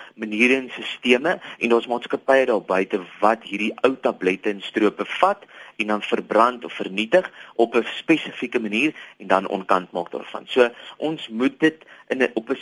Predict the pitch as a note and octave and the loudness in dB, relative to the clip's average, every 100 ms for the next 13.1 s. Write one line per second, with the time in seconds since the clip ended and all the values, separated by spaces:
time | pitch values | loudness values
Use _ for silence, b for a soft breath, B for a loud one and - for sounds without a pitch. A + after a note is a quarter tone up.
0 | - - E3 D3 - D3 G2+ G2 A2+ B2+ | -10 0 0 0 -4 -4 2 2 0 -2
1 | C3 A#2+ G#2+ A2 - A2+ A2+ A#2 A#2 A2+ | 2 2 2 -6 -8 -8 -8 -8 -6 -8
2 | A2+ C3 B2+ G2+ G#2 A2+ C3+ - A#2 - | -8 -8 -6 2 4 4 2 -6 -14 -2
3 | C3 D#2+ D2 _ _ _ G#2+ A#2+ A2 F#3+ | 0 0 -4 _ _ _ -6 -4 -4 -2
4 | G2+ F#2 F2+ F2 B B - D3+ B2+ B2 | 0 4 4 4 B B -6 -2 2 4
5 | E3 - B2+ A#2+ - G#2+ G#2 G#2 - G2+ | 2 0 2 4 2 0 0 -2 -2 -4
6 | G2 F#2 - - G2 F#2+ - - A#2 B | 0 2 2 0 -2 0 -2 -6 -8 B
7 | - B2 C3+ B B G#2+ G#2 E2 F2 F#2 | -2 0 0 B B -8 -2 4 4 4
8 | E2+ - A2 A#2+ D#3+ D#3+ E3+ - D#3+ C#3+ | 0 0 0 2 2 2 0 4 4 2
9 | B2 C3+ - D3+ B B B A#2+ A2+ G2+ | -2 -4 -2 -4 B B B 0 2 2
10 | A#2 A2+ B - - G#2 A2+ - A2+ G2 | 2 2 B -10 2 2 2 -4 2 4
11 | G#2 G2+ G2+ G2 G2 F#2+ A2+ G2+ G2+ A2 | 4 2 -10 -10 -10 -8 -6 -2 -2 2
12 | F3 - B A#2 A2+ A#2+ C#3 - C3+ - | 0 0 B -4 0 2 2 2 -2 2
13 | A2+ | 0